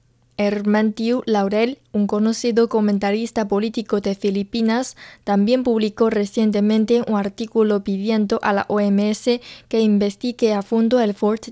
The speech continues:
Detrick, diciendo que Estados Unidos ha promocionado repetidamente las teorías de la conspiración contra China, pero no es transparente sobre la posible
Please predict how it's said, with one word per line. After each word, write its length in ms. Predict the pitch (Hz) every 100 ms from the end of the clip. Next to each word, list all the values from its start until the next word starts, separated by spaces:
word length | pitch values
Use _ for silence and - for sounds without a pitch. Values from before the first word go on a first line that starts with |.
| -
Detrick, 500 | 226 - 190 180 - - - -
diciendo 540 | 214 196 214 208 214 214
que 200 | 214 -
Estados 540 | 208 - 214 220 220
Unidos 480 | 233 220 214 220 240 -
ha 100 | 208
promocionado 1000 | 202 196 190 196 208 202 226 226 214 202
repetidamente 920 | 202 202 196 240 247 220 214 208 220
las 220 | 214 208
teorías 480 | 202 190 202 220 240
de 100 | 226
la 160 | 202
conspiración 800 | 196 202 196 - 208 202 - 220 196
contra 400 | 202 202 214 220
China, 440 | - 233 220 240 - - -
pero 220 | 208 190
no 180 | 190 202
es 140 | 247
transparente 800 | 247 240 214 - 208 208 202 214
sobre 340 | 208 208 208 196
la 160 | 190
posible 640 | 190 190 - 233 220 226